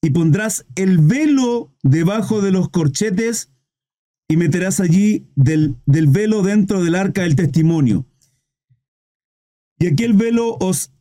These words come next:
hará separación entre el lugar santo y el lugar santísimo". Ya. Lo que ocurre acá, en Éxodo tre-, veintiséis, treinta y uno al treinta y tres, está describiendo lo que tal vez para muchos no conocen, no entienden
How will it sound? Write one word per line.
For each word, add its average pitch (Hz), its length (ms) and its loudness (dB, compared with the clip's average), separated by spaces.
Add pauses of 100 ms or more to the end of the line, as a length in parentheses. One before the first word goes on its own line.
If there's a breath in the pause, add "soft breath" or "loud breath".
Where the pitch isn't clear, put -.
hará 226 520 -4
separación 185 840 -2
entre 165 320 0
el 175 60 0
lugar 190 300 0
santo 214 380 0
y 190 60 0
el 185 60 2
lugar 175 240 0
santísimo". 127 640 0
Ya. 110 280 -4 (380)
Lo 147 100 2
que 165 80 2
ocurre 208 240 2
acá, 220 360 -4 (200)
en 151 160 2
Éxodo 202 320 -2
tre-, 190 140 -2
veintiséis, 165 540 0
treinta 175 300 0
y 160 60 0
uno 180 100 2
al 190 100 2
treinta 190 300 0
y 190 60 0
tres, 185 340 -2
está 160 240 -2
describiendo 185 840 0
lo 160 200 0
que 180 240 2
tal 190 180 -2
vez 196 140 2
para 226 200 -2
muchos 220 320 2
no 214 180 2
conocen, 202 480 2
no 196 80 2
entienden 190 580 2